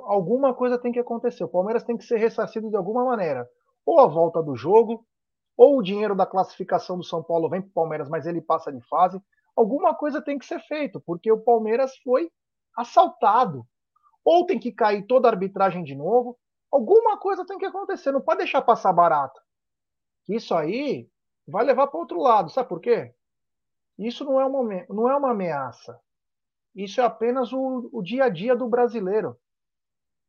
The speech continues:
Hoje você tá curtindo. Amanhã você tá no aeroporto, você e tua família. Um dia passa no telefone da tua família,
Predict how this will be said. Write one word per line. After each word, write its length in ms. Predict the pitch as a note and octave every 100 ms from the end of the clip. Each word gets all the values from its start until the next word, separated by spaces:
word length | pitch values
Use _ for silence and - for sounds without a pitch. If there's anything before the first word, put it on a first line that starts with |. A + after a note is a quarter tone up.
| _ _ -
Hoje 420 | A#3 E4 C#4+ F#3
você 140 | A3
tá 140 | G3+ A#3+
curtindo. 680 | C#4 A#3+ B3+ C4+ A3 C3 - _ _ _
Amanhã 360 | A#3+ A#3 A#3+ C4+
você 100 | C4+
tá 140 | C4+
no 80 | C#4
aeroporto, 600 | C#4 C#4 G#3+ C4 C4 D#3
você 280 | F#3 F#3+ B3+
e 40 |
tua 140 | C4
família. 580 | B3+ C4 G#3 A#3+ A3+ A#2+ _ _ _ _ _ _ _ _ _ _ _ _ -
Um 160 | A3+
dia 340 | F3 C#4 C#4 -
passa 340 | A#3+ A#3+ B3+
no 120 | B3
telefone 480 | A#3 A3+ G3 A#3 A3+
da 100 | G#3
tua 180 | G#3+ G#3+
família, 720 | G#3 F3+ G3 A#3 A3+ A3 G#3+